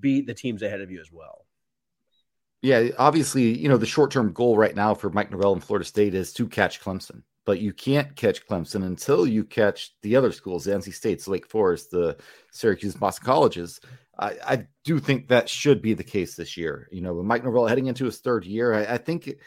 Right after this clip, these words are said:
Speaker 2: w-, we're running out of excuses, right? I, I'm done making them. And I do think this team has a chance to live up to what the expectation should be, which, you know, to me, eight wins. And like you said, if, if you don't win the Atlantic, that's no big deal.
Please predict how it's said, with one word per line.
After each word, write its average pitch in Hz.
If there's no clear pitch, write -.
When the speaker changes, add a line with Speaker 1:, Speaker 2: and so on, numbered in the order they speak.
Speaker 2:
w-, 127
we're 147
running 160
out 127
of 117
excuses, -
right? 85
I, 98
I'm 101
done 110
making 110
them. 92
And 110
I 101
do 92
think 101
this 104
team 113
has 98
a 92
chance 101
to 107
live 98
up 139
to 98
what 117
the 104
expectation -
should 87
be, 95
which, 113
you 190
know, 127
to 120
me, 156
eight 139
wins. 123
And 113
like 123
you 147
said, 117
if, 113
if -
you 190
don't 175
win 143
the 123
Atlantic, 104
that's 110
no 110
big 98
deal. 107